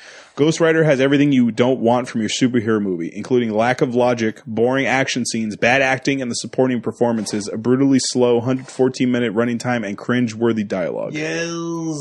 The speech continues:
Speaker 2: that's accurate.
Speaker 1: And finally, Lisa Rose of the Newark Star Ledger says, "It's not quite a thrill ride, but it isn't a total embarrassment for Cage. It's cer-,
Speaker 2: <laughs>
Speaker 1: it's certainly no worse than Wicker Man, which depicted the actor
Speaker 2: Oh.
Speaker 1: chasing hippie chicks in a bear suit."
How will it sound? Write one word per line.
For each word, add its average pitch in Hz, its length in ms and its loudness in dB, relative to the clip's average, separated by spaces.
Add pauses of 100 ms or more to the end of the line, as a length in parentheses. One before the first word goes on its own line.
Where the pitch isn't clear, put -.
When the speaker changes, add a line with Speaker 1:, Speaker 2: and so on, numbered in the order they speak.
(240)
Speaker 2:
that's 127 240 2
accurate. 143 600 0 (960)
Speaker 1:
And 113 180 -6
finally, 123 340 0
Lisa 131 300 2
Rose 139 420 2
of 110 140 -4
the 113 60 -4
Newark 131 440 0
Star 127 260 0
Ledger 113 300 -2
says, 82 320 -8 (320)
"It's - 140 -8
not 143 180 2
quite 156 220 0
a - 20 -2
thrill 143 360 -2
ride, 104 380 -2 (140)
but 117 160 0
it 117 120 0
isn't 131 420 0 (100)
a 113 80 -2
total 135 380 2
embarrassment 117 520 0
for 98 120 -10
Cage. - 520 -4 (440)
It's - 160 0
cer-, 143 320 2
Speaker 2:
<laughs> - 60 -8
Speaker 1:
it's 120 180 -2
certainly 160 320 2
no 151 160 4
worse 139 320 2
than 117 160 0
Wicker 127 240 0
Man, 104 340 -4
which 123 180 0
depicted 135 360 0
the 127 100 2
actor 135 280 0
Speaker 2:
Oh. - 60 0
Speaker 1:
chasing 131 340 0
hippie 131 280 0
chicks - 300 -2
in 110 80 -2
a 101 40 -4
bear 104 240 -2
suit." - 300 -10